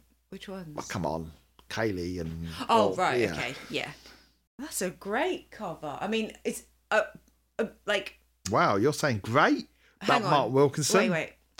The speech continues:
Speaker 1: Let me start that again. It's a great cover. Subjectively, not, like, my favourite piece of art, but objectively, I quite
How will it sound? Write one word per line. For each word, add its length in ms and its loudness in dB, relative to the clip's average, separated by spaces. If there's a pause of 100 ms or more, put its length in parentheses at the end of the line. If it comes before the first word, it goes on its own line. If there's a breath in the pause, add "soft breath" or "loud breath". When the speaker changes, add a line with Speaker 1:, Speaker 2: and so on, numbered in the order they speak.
(480 loud breath)
Speaker 1:
Let 100 -4
me 80 -4
start 280 -2
that 120 -2
again. 300 -6
It's 140 -2
a 60 2
great 200 2
cover. 400 0 (540)
Subjectively, 1120 0 (160)
not, 460 0
like, 280 -2 (240)
my 180 -4
favourite 920 -4 (360)
piece 280 -2
of 100 -2
art, 380 0
but 320 -2 (200)
objectively, 1120 -2
I 220 -2 (280)
quite 340 -4